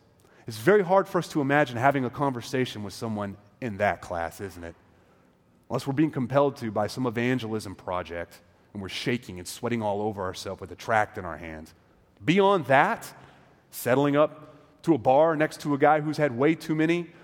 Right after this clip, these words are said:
talking to a mom with a black eye, those conversations are difficult to have.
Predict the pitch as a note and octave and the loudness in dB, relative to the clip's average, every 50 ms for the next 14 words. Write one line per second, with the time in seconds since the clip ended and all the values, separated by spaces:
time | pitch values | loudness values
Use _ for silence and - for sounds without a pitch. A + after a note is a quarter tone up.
0 | - - - A#2 E3 - D3+ D3 - - D#3 D3 C#3+ C#3+ D3 D#3 D#3+ D#3 D3 C#3 | -12 -6 -4 -4 -4 -4 -4 -6 -4 -2 -2 0 2 2 4 4 2 2 0 -2
1 | B2+ A2+ C3 C3+ C#3 D3 D3 - D#3+ D3 D3+ D#3 D#3+ D#3+ E3 E3 D#3 - - - | -2 0 2 2 2 2 2 2 4 4 6 6 4 4 2 0 -4 -8 -14 -20
2 | - - G#2 G#2 G2+ A#2+ D3+ F3+ G3 F3 A#2+ G#2+ G2+ F2 - - - - - - | -20 -18 -16 -8 0 4 4 6 6 4 2 0 -4 -8 -12 -16 -18 -20 -20 -20
3 | _ _ _ - - D3 C3 B2 A#2+ - - A2+ G#2 F#2+ - G2+ F#2+ - G#2 G#2+ | _ _ _ -4 0 0 0 0 -2 -6 -4 -4 -4 -4 -6 -10 -14 -14 -14 -14
4 | G#2 F#2 G#2 - - G2+ F#2 G2+ F#2+ F#2 - F#2+ F#2+ A#2+ B2+ G2+ D#2+ D2+ | -12 -10 -10 -10 -10 -10 -12 -12 -12 -12 -10 -6 -2 -2 -2 -2 -2 -6